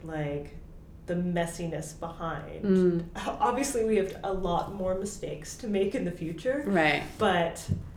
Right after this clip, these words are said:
Speaker 1: we're at an exciting
Speaker 2: You've reached
Speaker 1: time.
Speaker 2: a new stage, for sure.
Speaker 1: Exactly.
Speaker 2: How is it working as your business partner with the person who's also your life partner?
Speaker 1: <laughs> Yeah, I wouldn't, again, I wouldn't recommend it to
Speaker 2: <laughs>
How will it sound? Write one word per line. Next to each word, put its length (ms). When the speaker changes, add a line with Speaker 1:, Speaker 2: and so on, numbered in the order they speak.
Speaker 1:
we're 140
at 100
an 60
exciting 380
Speaker 2:
You've 100
reached 200
Speaker 1:
time. 320
Speaker 2:
a 60
new 180
stage, 460
for 120
sure. 260
Speaker 1:
Exactly. 440
Speaker 2:
How 220
is 140
it 220
working 840
as 260
your 100
business 340
partner 580
with 220
the 60
person 360
who's 120
also 320
your 180
life 340
partner? 460
Speaker 1:
<laughs> 120
Yeah, 180
I 40
wouldn't, 380
again, 300
I 120
wouldn't 280
recommend 440
it 140
to 260
Speaker 2:
<laughs> 120